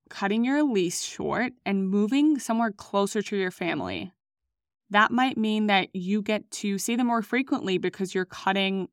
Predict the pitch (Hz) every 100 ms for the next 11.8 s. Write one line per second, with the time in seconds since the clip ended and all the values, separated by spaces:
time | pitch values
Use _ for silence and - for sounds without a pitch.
0 | - 208 196 202 196 190 170 - 202 190
1 | 180 170 170 - 185 185 185 180 175 -
2 | 190 185 - _ - 190 185 190 185 175
3 | 185 175 165 160 - - - 170 _ _
4 | _ _ _ _ _ _ _ _ - 196
5 | 196 214 208 196 - 196 185 - 196 175
6 | 185 180 - 214 220 - 202 - 180 175
7 | - - 180 165 185 240 - 196 202 208
8 | - 196 202 233 226 254 269 233 - 202
9 | 202 196 185 180 - 170 175 220 220 -
10 | 180 185 180 190 240 269 - 202 196 180
11 | 180 196 - 190 190 180 180 175